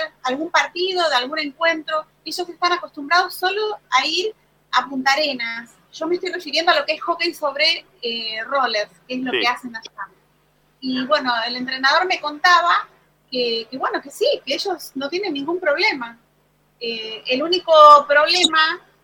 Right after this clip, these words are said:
Speaker 1: eh, en algún torneo fue que algún equipo argentino, se, cuando vio que eran de las islas, se levantaron y se fueron. Pero bueno, yo creo que va a ser más fácil que nosotros podamos ir para allá y después trabajar, eh,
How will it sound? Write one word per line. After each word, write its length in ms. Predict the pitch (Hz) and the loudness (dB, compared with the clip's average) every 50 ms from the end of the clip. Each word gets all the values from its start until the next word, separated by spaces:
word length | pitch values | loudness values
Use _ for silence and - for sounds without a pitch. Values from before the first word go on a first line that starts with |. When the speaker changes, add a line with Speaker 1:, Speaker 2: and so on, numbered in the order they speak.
| _ _ - | _ _ -4
Speaker 1:
eh, 280 | - 247 233 214 - - 247 | -2 -2 -2 -2 -4 -8 -6
en 100 | 254 247 | -2 0
algún 380 | 226 240 254 254 311 320 330 311 | 0 0 0 -2 -6 -8 -6 0
torneo 520 | - 330 330 320 320 339 359 381 381 370 | 2 2 2 4 2 2 2 2 2 0
fue 280 | 370 - - 311 311 302 | 0 -2 -6 -6 -6 -6
que 600 | - 285 269 254 247 247 240 240 233 233 226 226 - _ _ _ _ _ _ - - | -6 -6 -4 -2 -2 -2 -2 -4 -6 -6 -8 -10 -12 _ _ _ _ _ _ -12 -8
algún 340 | - 233 240 247 269 294 285 | -6 -6 -4 -4 -4 -4 -4
equipo 260 | 277 254 262 254 285 | -4 -4 -2 0 0
argentino, 420 | 277 277 - 254 240 302 302 302 285 | 0 0 -2 -8 -8 -6 -6 -6 -6
se, 160 | - - - _ _ | -8 -14 -20 _ _
cuando 300 | - 240 233 233 240 240 | -4 -4 -4 -4 -8 -6
vio 180 | 262 269 277 | -4 -4 -4
que 100 | 277 285 | -2 0
eran 220 | 277 269 262 262 254 | 0 0 0 -2 -4
de 140 | 240 240 240 | -6 -8 -8
las 200 | 254 - - - | -8 -10 -10 -12
islas, 300 | 269 269 302 311 302 - | -8 -4 -4 -4 -4 -4
se 60 | 277 | -6
levantaron 420 | 240 233 233 214 262 262 262 262 | -6 -4 -4 -2 -2 -4 -4 -4
y 60 | 240 | -8
se 120 | 233 240 226 | -10 -14 -18
fueron. 540 | - _ - 285 269 247 226 214 214 202 - _ _ _ _ _ _ _ _ _ _ _ _ _ - | -8 _ 2 2 2 2 0 -2 -6 -8 -10 _ _ _ _ _ _ _ _ _ _ _ _ _ -2
Pero 160 | 254 254 262 | 0 2 2
bueno, 180 | 285 294 269 | 2 0 0
yo 160 | 262 - 330 330 | -2 -6 -6 -6
creo 120 | 359 349 - 320 | -4 -4 -2 -2
que 140 | - 311 294 269 | 0 0 2 2
va 80 | 294 | 2
a 60 | 302 | 0
ser 160 | - - 330 311 | 0 -2 -4 -2
más 200 | 294 302 - - | -2 -2 -2 2
fácil 360 | - 330 320 320 - 277 254 | 2 2 2 2 0 -10 -12
que 100 | 254 262 | -10 -10
nosotros 440 | 254 254 254 - 349 349 370 381 - - | -10 -10 -8 -8 -8 -6 -8 -8 -4 2
podamos 400 | 320 302 311 320 311 311 277 - 311 | 4 4 4 4 2 -4 -8 -8 -10
ir 120 | 311 311 | -6 -2
para 180 | - 302 269 269 | 0 2 2 2
allá 460 | 262 - - 320 320 330 359 403 415 - _ _ _ _ _ | 0 -2 -4 0 2 2 2 0 -2 -6 _ _ _ _ _
y 100 | - 254 254 | -10 -8 -6
después 360 | 247 - - 302 311 302 - | -8 -4 -2 -2 -2 0 0
trabajar, 520 | - 285 269 254 247 - 285 285 285 - - _ _ _ _ _ _ _ _ _ _ - | 0 2 2 2 4 4 4 4 2 0 -8 _ _ _ _ _ _ _ _ _ _ -8
eh, 560 | 240 233 220 220 220 214 214 214 208 - - | -6 -4 -2 -2 -2 -2 -4 -6 -10 -14 -18